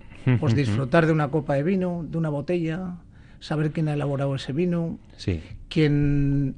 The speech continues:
Speaker 1: de dónde procede, cuál es el, la tierra de, de, de la que procede.
Speaker 2: Sí, sí,
Speaker 1: Todo un
Speaker 2: sí.
Speaker 1: poco en general, un
Speaker 2: Sí.
Speaker 1: glo-, o sea, globalmente lo que es el vino.
Speaker 2: Ujú. No, te decía antes que no me,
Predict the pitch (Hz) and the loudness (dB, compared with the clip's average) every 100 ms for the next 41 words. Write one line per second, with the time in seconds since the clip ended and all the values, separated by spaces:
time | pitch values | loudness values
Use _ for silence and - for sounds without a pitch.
0 | - - 139 139 151 143 131 120 185 165 | -10 -8 -4 0 0 0 -4 -2 0 0
1 | 170 175 175 - - 165 151 127 131 127 | 0 -2 -8 -16 -4 0 0 0 -4 -4
2 | 131 127 127 - - - 127 117 170 165 | -4 -4 -6 -10 -20 -12 -10 0 2 4
3 | 151 156 151 139 139 131 131 127 131 127 | 2 -2 -2 -2 -2 -2 -2 -2 -4 2
4 | - - 120 135 120 - - 175 160 170 | 8 8 8 4 0 -4 -4 -4 -2 -6
5 | 202 - - 117 110 170 165 170 131 151 | -8 -14 -10 -4 2 2 4 2 0 0
6 | 139 135 123 117 113 113 117 113 - - | 2 0 -2 -4 -6 -8 -10 -12 -14 -18
7 | - - - 147 - 143 147 143 131 135 | -20 -18 -8 -6 -2 0 0 0 -2 -8
8 | - - 165 156 147 76 73 69 69 - | -10 -4 0 0 0 0 -2 -4 -8 -10
9 | - - - - 165 151 143 - 131 143 | -10 -10 -10 -6 -4 -4 -6 -8 -4 0
10 | 147 165 151 135 131 120 117 127 - 107 | 4 4 2 0 -6 -10 -10 -10 -10 -12
11 | 113 110 - 117 101 - 90 - - 127 | -12 -14 -4 0 0 0 -6 -8 4 4
12 | - 101 101 120 113 113 107 107 107 110 | 6 2 2 2 2 4 4 6 8 8
13 | 110 110 110 107 104 104 | 8 6 6 4 2 0